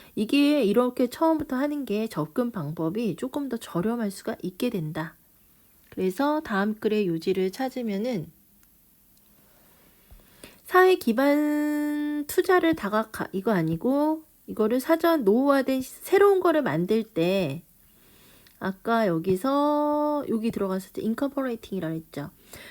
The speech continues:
기후변화 충격의 미래의 요소를 갖다가 디자인에다 통합하는 게 일상이 돼야 된다.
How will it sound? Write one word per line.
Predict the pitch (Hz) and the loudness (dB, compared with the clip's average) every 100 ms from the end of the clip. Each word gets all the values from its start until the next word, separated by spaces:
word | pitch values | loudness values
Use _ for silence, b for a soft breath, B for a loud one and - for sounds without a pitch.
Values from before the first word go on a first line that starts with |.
| - | 4
기후변화 | 277 320 320 320 311 | 8 8 8 6 4
충격의 | 320 339 330 320 311 285 | 2 -2 0 0 0 -2
미래의 | 196 202 240 240 185 | 0 0 0 2 2
요소를 | 185 247 233 | 0 0 0
갖다가 | 208 180 185 214 220 | 0 -2 -4 -2 -2
디자인에다 | - 202 240 240 208 196 | -4 -4 -2 -2 -2 -2
통합하는 | 202 294 302 311 285 226 | -4 -4 -4 -2 -4 -4
게 | 202 | -4
일상이 | - 320 - 294 262 | -2 -4 -2 -2 -2
돼야 | 196 196 | -2 -2
된다. | 196 165 156 175 165 | -2 -4 -4 -4 -4